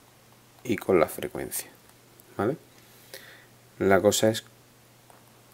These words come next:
cómo determinamos el parámetro omega. Fijaros que nos dan el valor de la velocidad máxima. La velocidad, el valor de la velocidad máxima en movimiento armónico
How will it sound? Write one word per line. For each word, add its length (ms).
cómo 320
determinamos 580
el 80
parámetro 480
omega. 380
Fijaros 460
que 140
nos 160
dan 340
el 160
valor 240
de 80
la 60
velocidad 400
máxima. 540
La 60
velocidad, 420
el 140
valor 280
de 80
la 60
velocidad 360
máxima 400
en 60
movimiento 320
armónico 500